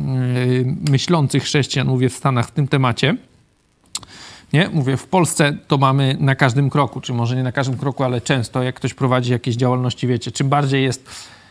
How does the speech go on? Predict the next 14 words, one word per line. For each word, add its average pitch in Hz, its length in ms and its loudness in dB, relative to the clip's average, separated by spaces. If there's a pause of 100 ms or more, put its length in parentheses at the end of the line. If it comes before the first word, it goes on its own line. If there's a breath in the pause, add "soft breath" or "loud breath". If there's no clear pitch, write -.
(140 loud breath)
zaangażowany 139 1080 2
w, - 160 -16 (100)
w - 60 -10
system 139 360 -2
prawny 147 540 0 (220)
jakiś, 131 360 -4
czy - 120 -4
ma 120 160 0
własną 123 380 -2
działalność 135 420 0
gospodarczą, 131 640 -2
czy, 127 340 -2
czy 143 120 -2
coś, - 280 -4